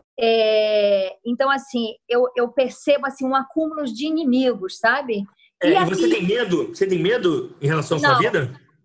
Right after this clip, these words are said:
Speaker 1: Não.
Speaker 2: Não?
Speaker 1: Não, não. Eu não tenho medo. É... graças a Deus, na, na nossa linguagem, eu tô muito bem assistida, e na linguagem dos bandidos, eu tô bem palmeada.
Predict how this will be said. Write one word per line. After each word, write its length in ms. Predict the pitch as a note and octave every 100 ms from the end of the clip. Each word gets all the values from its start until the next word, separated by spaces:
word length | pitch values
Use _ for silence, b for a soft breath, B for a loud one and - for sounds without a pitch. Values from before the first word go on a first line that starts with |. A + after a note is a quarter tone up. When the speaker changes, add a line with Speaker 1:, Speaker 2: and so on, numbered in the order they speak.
| _
Speaker 1:
Não. 220 | B3 C4+ A#3+
Speaker 2:
Não? 340 | F#3 F3+ - _ _ _ _
Speaker 1:
Não, 460 | A#3 A#3+ F3+ D#3+ F3 _ _ _
não. 240 | G#3 E3 - - _ _ _
Eu 100 | A3+
não 100 | B3
tenho 220 | B3+ B3+ A#3
medo. 540 | G#3 G#3+ A#3 B3+ C#4 b b b
É... 1040 | A3 A#3 A3+ A3+ A3 G#3+ G3+ F#3+ F3+ F3+ - _ _ _ _
graças 380 | G#3 C4 C4+ C4
a 100 | C4
Deus, 480 | A3 A#3 A3+ - -
na, 400 | A3 A#3 A3+ A3
na 120 | A3 A#3
nossa 260 | B3 B3+
linguagem, 640 | B3+ A#3 G#3+ G#3 G3 G#3 G#3
eu 120 | G#3 - _
tô 100 | -
muito 200 | G#3+ A#3
bem 120 | A3+ A#3
assistida, 560 | A#3 A3 - B3+ C4+
e 40 | C#4+
na 100 | C#4+
linguagem 420 | C#4 B3+ B3+ B3+
dos 160 | A#3+ A3+
bandidos, 600 | A#3+ A3+ G#3 C#4+ - - - _ _
eu 100 | G#3
tô 140 | G#3 A3+
bem 300 | F3 G#3 G3
palmeada. 680 | F#3 F3+ E3+ D3+ D#3 D#3+